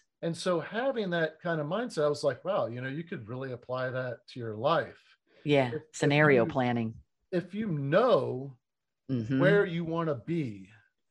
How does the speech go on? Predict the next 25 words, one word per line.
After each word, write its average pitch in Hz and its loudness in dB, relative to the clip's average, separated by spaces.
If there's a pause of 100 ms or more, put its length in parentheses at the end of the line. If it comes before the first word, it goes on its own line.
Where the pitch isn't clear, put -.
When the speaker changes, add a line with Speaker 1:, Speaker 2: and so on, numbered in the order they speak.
(120)
Speaker 2:
Yeah. 131 4
Speaker 1:
when, 139 -6
when 151 -4
you're 156 0
looking 151 -2
back 143 0
on 123 -6
your 117 -8
life, 131 -2
like, 127 -8 (240)
who 202 -6
you 175 -6
want 165 -2
to 160 -10
be 127 -8
viewed 160 -6
as. - -10
Speaker 2:
Yeah. 123 4 (160)
Speaker 1:
Like, 143 2 (520)
the 156 -4
way 180 0 (640)
Speaker 2:
Love 131 4
Speaker 1:
you - 2
Speaker 2:
it. - -4
Speaker 1:
know, 175 2